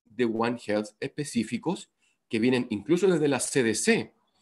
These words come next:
Entonces, uno ve esas cosas, uno ve una población educada, por ejemplo, cuando en California uno va a hacer hiking,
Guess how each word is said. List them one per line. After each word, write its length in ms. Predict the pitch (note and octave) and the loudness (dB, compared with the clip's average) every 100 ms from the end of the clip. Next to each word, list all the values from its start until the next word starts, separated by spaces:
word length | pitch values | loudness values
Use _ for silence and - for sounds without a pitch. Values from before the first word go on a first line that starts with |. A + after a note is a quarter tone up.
| - - - - | -20 -20 -20 -10
Entonces, 520 | - A#2+ D#3+ D#3+ F3+ - | -6 2 2 4 2 4
uno 220 | F3 E3 | 6 6
ve 80 | G3+ | 6
esas 220 | A3 G3 | 4 2
cosas, 340 | A3+ C#4 F#3 | 2 2 2
uno 160 | C#3+ C3+ | 2 6
ve 100 | F#3+ | 6
una 160 | A#3 A3 | 6 4
población 460 | E3 C#3+ - C#3 | 2 2 2 4
educada, 480 | B2 B2 B2 A2+ A2 | 4 4 2 0 0
por 100 | A#2+ | 0
ejemplo, 300 | A2 C3 B2+ | -2 -2 -2
cuando 180 | B2 A#2 | 0 0
en 80 | A2 | 0
California 520 | A2 G#2+ B2+ C3 C3 | -2 0 0 2 4
uno 260 | B2+ B2 | 4 4
va 180 | A#2 B2 | 4 2
a 40 | B2 | 2
hacer 400 | - C3 C3+ - - - - - - | 2 0 0 -4 -20 -20 -20 -8 4
hiking, 500 | D3+ D#3+ A#2 A#2+ | 6 6 0 -2